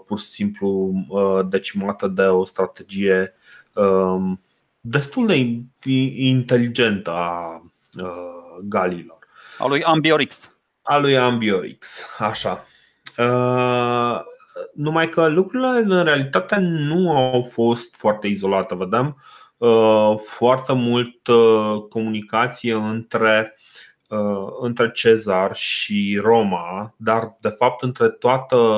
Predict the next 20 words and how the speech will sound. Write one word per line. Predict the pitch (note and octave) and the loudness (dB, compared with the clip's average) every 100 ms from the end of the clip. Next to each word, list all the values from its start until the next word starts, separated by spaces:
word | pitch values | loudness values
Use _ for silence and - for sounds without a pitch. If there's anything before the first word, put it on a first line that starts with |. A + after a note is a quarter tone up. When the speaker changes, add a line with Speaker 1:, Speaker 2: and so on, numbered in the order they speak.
| G#2 G2+ G2 G2+ | 4 2 0 -2
Speaker 1:
între | A2 G#2 | -8 -6
toate, | G#2+ - C3 C3+ B2+ A#2 G#2+ - _ A2+ _ | -6 0 0 4 6 6 2 -12 _ -20 _
toți | D3 D3 | -2 2
oamenii | D3+ D#3 C3 | 2 4 0
din | G#2 G#2 G#2 | -2 -4 -2
legiunile | G2+ G2+ G#2 G#2 G2+ | -2 -4 -6 -4 -4
lui, | F#2+ G2 F#2+ F#2 _ - - _ | -4 -6 -10 -12 _ -20 -20 _
uh, | G2+ F#2+ F#2+ | -4 -2 -2
Cezar | G2+ A2 G#2+ G#2 | -2 -2 2 0
și | - A2+ | 0 0
Roma. | C#3 C3 F#2 E2 - | 2 2 0 -4 -4
Avem | F#2+ F#2+ A#2 A#2+ A#2+ | -2 2 2 2 2
o | A2 | 0
groază | G#2+ A#2+ A2+ | 4 2 2
de | A#2 | -4
povești | - G#2 A#2 | -2 0 2
de | A#2 | 2
la | G#2+ | 2
fratele | - A#2 A#2 A2+ | 2 -2 0 2
lui, | G#2+ G#2 G#2 G2+ | 2 2 0 -2